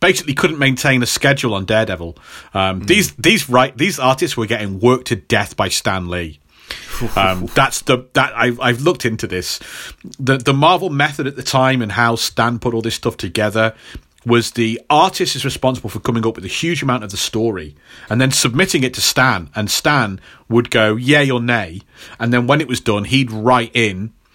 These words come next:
Speaker 1: the, um, the, all the, all the text and dialogue and words and everything. And so it was like you'd get paid for doing, let's say, let's say for every five s-, pages you get paid for, you
Speaker 2: Hmm.
Speaker 1: actually had to write and draw maybe about nine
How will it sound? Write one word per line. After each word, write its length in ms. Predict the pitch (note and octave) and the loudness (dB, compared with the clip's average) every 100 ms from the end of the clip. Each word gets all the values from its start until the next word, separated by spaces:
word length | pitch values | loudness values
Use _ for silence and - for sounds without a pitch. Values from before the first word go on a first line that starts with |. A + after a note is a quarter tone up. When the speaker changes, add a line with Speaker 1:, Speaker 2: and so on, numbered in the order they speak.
| _ _ | _ _
Speaker 1:
the, 320 | A#2 G#2+ G#2 A2 | -2 -2 2 4
um, 300 | G#2 G#2 G2 | 2 0 -2
the, 260 | A#2 A2 A2 | 0 0 0
all 180 | B2+ A#2 | 0 2
the, 200 | A2+ A#2+ | 2 2
all 160 | B2+ | 0
the 80 | A2+ | -2
text 360 | - E3+ - - | -2 -4 -4 -6
and 80 | G#2 | 0
dialogue 360 | C3+ A#2 G2 | 2 2 0
and 120 | G2+ | 0
words 220 | C3 C#3 G2+ | 2 2 0
and 80 | |
everything. 380 | F2+ F2 E2+ D#2 - - - - | -6 -8 -8 -10 -12 -12 -8 -2
And 140 | B2+ | 0
so 380 | - D3 C3 B2 _ _ - | 2 2 2 0 _ _ -6
it 80 | C#3 | -4
was 160 | C#3 C3+ | 0 0
like 160 | C3 | 2
you'd 160 | C3 - | -2 2
get 240 | D#3 - | 0 0
paid 420 | D3 F3+ E3+ D3+ | 2 4 4 0
for 140 | - B2+ | -2 0
doing, 380 | C3 A#2+ A2+ - _ _ _ | 2 0 0 -6 _ _ _
let's 320 | C3 B2+ C3 | -2 0 0
say, 400 | - B2 G#2 G2 - - - _ - _ | 0 0 0 -6 -14 -20 -20 _ -20 _
let's 200 | D#3 F#3 | 0 0
say 240 | - E3 C3 | 2 2 4
for 140 | D#3 | 2
every 160 | E3+ D#3+ | 0 -2
five 480 | - E3+ D#3+ D#3 D3 | 0 4 4 2 -4
s-, 140 | - _ - | -8 _ -2
pages 420 | D3 C#3+ A2+ G2 | 2 2 0 -2
you 80 | A2 | -2
get 180 | A#2 - | -2 0
paid 280 | B2 A#2 | 0 0
for, 300 | - E2+ D2 - - - | -2 -8 -8 -12 -20 -4
you 100 | A#2+ | 4
Speaker 2:
Hmm. 80 | D3 | 4
Speaker 1:
actually 240 | - E3+ C#3+ | 4 -2 -2
had 180 | C#3 - | -2 -4
to 180 | A2 - _ - | -10 -12 _ -4
write 240 | A#2+ C#3 C3 | 2 2 2
and 80 | A2+ | 0
draw 140 | C3+ | 0
maybe 200 | A#2+ A#2+ | 2 0
about 200 | A2+ G#2 | 0 -2
nine 560 | G#2+ A2+ D#3 A#2+ D#2+ | 0 2 2 0 -6